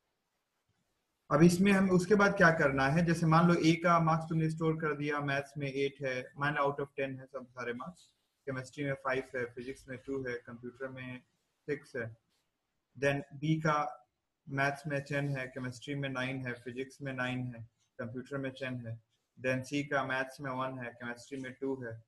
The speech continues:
physics में फ़ाइव है, कंप्यूटर में फ़ोर है। Then D का maths में ten, chemistry में nine, physics में टेन, कंप्यूटर में टेन। तो पहला काम तुम्हें करना है, एक array री-, create करना है। Student कितने हैं?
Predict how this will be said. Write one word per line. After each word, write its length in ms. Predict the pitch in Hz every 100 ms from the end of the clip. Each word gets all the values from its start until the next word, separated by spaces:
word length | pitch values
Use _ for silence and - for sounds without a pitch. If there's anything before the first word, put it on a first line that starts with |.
| _ _ _ _
physics 340 | 131 123 135 139
में 80 | 131
फ़ाइव 360 | - 131 131 127
है, 100 | 113 110 - _ _
कंप्यूटर 400 | 120 113 123 120
में 120 | 135 131
फ़ोर 320 | 127 135 131 117
है। 140 | 113 _ _ _ _ _ -
Then 240 | 120 127 123
D 180 | 143
का 300 | 143 147 139
maths 440 | 131 127 127 - -
में 140 | 139
ten, 280 | 135 139 135
chemistry 560 | 135 123 120 113 - 139
में 140 | 139
nine, 280 | 135 131 135
physics 460 | - 117 131 -
में 140 | 139 131
टेन, 180 | 139 131
कंप्यूटर 500 | - 117 113 113 120
में 160 | 120
टेन। 160 | 113 117 113 _ _ _ _ _ _ _ _ _ _ _ _ _ _ _ _ _ _ _ -
तो 120 | 175 170
पहला 320 | 175 175 190
काम 240 | 190 185
तुम्हें 240 | 180 185 180
करना 260 | 175 175
है, 120 | 175
एक 60 | 175
array 280 | 151 160 175
री-, 440 | 170 165 - 151
create 320 | - 160 165 -
करना 280 | 165 160 160
है। 240 | 175 196
Student 400 | 160 160 156 170
कितने 260 | 170 165 170
हैं? 120 | 156